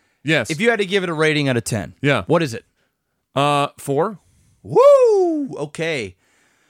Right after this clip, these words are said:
Speaker 2: I'm going six.
Speaker 1: Mm-hmm.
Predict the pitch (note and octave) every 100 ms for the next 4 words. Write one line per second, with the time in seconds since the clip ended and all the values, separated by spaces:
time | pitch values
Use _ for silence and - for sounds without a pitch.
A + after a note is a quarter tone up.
0 | _ _ _ D3+ G3 A3 F#3+ F3+ F3+ F3+
1 | F3 F3 D#3+ - _ _ _ _ _ _
2 | _ _ - - D3+ A2 - - - _
3 | _ _ A2+ C3+ A#2+